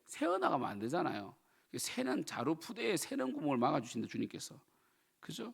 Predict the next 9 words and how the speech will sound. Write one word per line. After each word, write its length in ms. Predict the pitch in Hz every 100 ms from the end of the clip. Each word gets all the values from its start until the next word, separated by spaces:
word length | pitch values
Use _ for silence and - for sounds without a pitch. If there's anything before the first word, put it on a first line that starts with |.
| _
그리고 200 | - 180
또 100 | 165
뭡니까? 500 | 131 117 131 117 110 - - - -
여러분이 580 | 151 220 220 156 123 117
하나님께 680 | - - 269 254 160 135 131
온전한 440 | - 104 104 135 160
십일 320 | - - -
조를 200 | 147 131
드리세요. 840 | 135 160 123 113 104 104 107 120